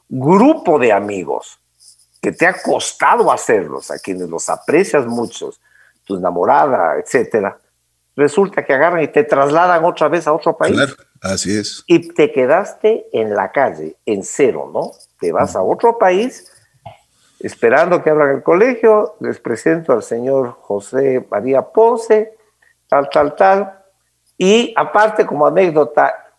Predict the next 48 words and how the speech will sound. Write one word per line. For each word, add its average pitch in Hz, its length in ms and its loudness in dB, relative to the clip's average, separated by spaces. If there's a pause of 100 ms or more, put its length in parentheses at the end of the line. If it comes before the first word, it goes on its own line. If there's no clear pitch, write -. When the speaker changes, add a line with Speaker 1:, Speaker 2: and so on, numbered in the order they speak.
(200)
Speaker 1:
el 160 160 2
María 180 540 4
no 180 140 2
es 220 160 0
un 185 140 0
nombre 190 300 2
muy 180 220 2
usado 185 340 2
en 151 60 2
otros - 200 -2
cole-, 180 280 0
en 139 120 2
otros 165 160 -6
países. - 500 0 (1300)
Entonces, 190 440 0
claro, 214 180 4
el 135 60 -2
segundo 175 440 2
día 196 160 4
empiezan 165 440 0
las 143 120 0
vaciladas, 175 560 0
que 135 120 -2
"Hola 143 180 4
María", 147 460 2
que 113 80 -4
el 113 80 -6
uno, 147 180 -2
que - 140 -6
el 135 80 -2
otro, 165 280 0
pues - 160 -20
también 76 460 -6
tienes 120 180 -4
que 131 120 -2
volver 123 320 -2
a 135 40 0
marcar 139 460 -2
territorio 135 640 -2
para 107 160 -2
hacerte 123 320 -8
respetar. 127 480 -4 (640)
Entonces, 214 600 0
es 156 160 2
duro. 98 320 -2 (200)
Y 494 220 2
la 196 80 4
verdad, 131 480 2